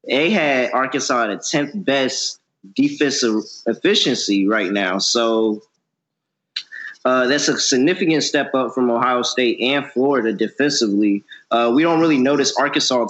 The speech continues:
team for their defense too, too much. We're, we're really thinking Moses Moody, they're gonna put up a whole bunch of points on the board, but they can stop you from scoring too. And that's exactly what happened with Colgate when they, uh, slowed this really high-powered Colgate team down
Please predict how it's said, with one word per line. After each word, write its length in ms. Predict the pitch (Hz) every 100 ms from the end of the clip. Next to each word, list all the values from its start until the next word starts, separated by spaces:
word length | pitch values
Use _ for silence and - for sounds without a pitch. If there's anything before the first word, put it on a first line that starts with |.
| -
team 240 | 123 113
for 260 | - 143 156
their 160 | 156
defense 580 | 123 143 151 135 120 -
too, 200 | 165 170
too 240 | 165 180
much. 340 | 170 180 131 151
We're, 140 | 151 143
we're 220 | 139 131
really 240 | 160 156
thinking 400 | 147 143 127 117
Moses 320 | 123 135 120
Moody, 260 | 120 131 131
they're 140 | 127
gonna 140 | 123 117
put 180 | - 131
up 100 | 107
a 60 |
whole 220 | 117 131
bunch 180 | 123 123
of 80 | -
points 240 | 143 135
on 80 | 139
the 80 | 131
board, 380 | 127 135 135 113
but 240 | 123 107 - - -
they 140 | 165
can 100 | 190
stop 320 | 185 190 185
you 80 | 160
from 160 | 147 143
scoring 400 | - 156 147 120
too. 280 | - 170 135
And 100 | 120
that's 180 | 143
exactly 460 | 123 107 143 151 147
what 140 | 135
happened 340 | 135 135 127 117
with 100 | 110
Colgate 560 | - 226 175 135 127 127 - -
when 120 | 127
they, 300 | 135 131 131 123
uh, 300 | 127 127 117
slowed 420 | - 147 143 135
this 240 | 131 110
really 300 | 113 147 143
high-powered 560 | 135 131 127 139 120 104
Colgate 460 | - 190 156 135 -
team 300 | 139 123 117
down 240 | 120 120